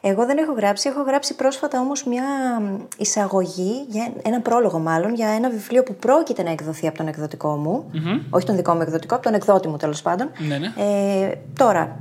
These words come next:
Speaker 1: μέσα σε αυτό το χρονικό διάστημα, στο πρώτο τετράμινο του δύο χιλιάδες δεκαεννιά. Και έχει να κάνει με τα νοητικά μοντέλα. Δεν θα πω τώρα ακόμα τίτλους και τέτοια.
Speaker 2: Ωραία.
Speaker 1: Δεν είναι ακόμα της παρούσης.
Speaker 2: Ωραία, θα θυμηθώ να σε ρωτήσω όταν, ε, κυκλοφορήσει, να το βάλουμε,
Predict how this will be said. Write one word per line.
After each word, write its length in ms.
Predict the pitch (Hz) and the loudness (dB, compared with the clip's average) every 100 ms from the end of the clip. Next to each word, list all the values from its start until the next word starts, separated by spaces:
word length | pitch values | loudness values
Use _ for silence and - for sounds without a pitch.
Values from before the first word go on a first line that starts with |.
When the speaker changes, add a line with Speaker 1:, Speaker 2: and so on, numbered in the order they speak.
| - | -4
Speaker 1:
μέσα 140 | 214 | -2
σε 120 | 220 | -2
αυτό 120 | 208 202 | -4 -4
το 80 | |
χρονικό 340 | 196 185 185 190 | -2 -2 0 2
διάστημα, 440 | 185 170 165 156 | 4 2 0 -4
στο 120 | 147 | -4
πρώτο 240 | 160 180 190 | -2 -2 -2
τετράμινο 520 | 175 165 170 175 170 | -2 0 0 0 -2
του 320 | 160 156 156 151 | 0 -2 -2 -4
δύο 80 | 170 | -4
χιλιάδες 260 | 165 156 | -2 -2
δεκαεννιά. 400 | 156 156 156 151 - - | -4 -4 -6 -8 -12 -12
Και 100 | - | -2
έχει 160 | 233 269 | 0 0
να 60 | 262 | 0
κάνει 160 | 269 | 0
με 60 | 269 | 0
τα 100 | 240 | 0
νοητικά 320 | 226 226 247 | -2 -2 -4
μοντέλα. 380 | 226 185 160 151 | -4 -4 -4 -4
Δεν 160 | 170 214 | 0 2
θα 100 | 196 | 2
πω 120 | 160 | -2
τώρα 140 | 160 | -4
ακόμα 220 | 156 156 156 | -6 -6 -6
τίτλους 320 | 151 - - | -8 -10 -10
και 100 | 156 | -8
τέτοια. 380 | 160 160 311 - - | -8 -8 -14 -14 -4
Speaker 2:
Ωραία. 300 | 156 143 113 - - | 2 2 0 -8 -8
Speaker 1:
Δεν 100 | 196 | -4
είναι 100 | 185 | -4
ακόμα 220 | 165 165 156 | -2 -2 -4
της 100 | - | -4
παρούσης. 460 | 160 156 - - - | -6 -6 -10 -16 -4
Speaker 2:
Ωραία, 260 | 147 143 123 | 0 2 2
θα 280 | - 147 143 | 0 0 0
θυμηθώ 520 | - 147 151 151 170 | -2 -2 -2 0 0
να 100 | 170 | 0
σε 120 | 175 | 2
ρωτήσω 720 | 147 143 165 170 170 170 - - | 0 0 2 4 4 2 -8 -6
όταν, 300 | 143 147 147 | -2 2 2
ε, 240 | 135 131 | 2 0
κυκλοφορήσει, 680 | 120 139 123 131 139 196 254 - _ _ _ _ - | -2 -6 -4 -2 0 -2 -4 -10 _ _ _ _ -8
να 100 | 135 | -2
το 80 | 143 | 4
βάλουμε, 680 | 151 151 151 151 147 143 | 4 4 4 4 4 0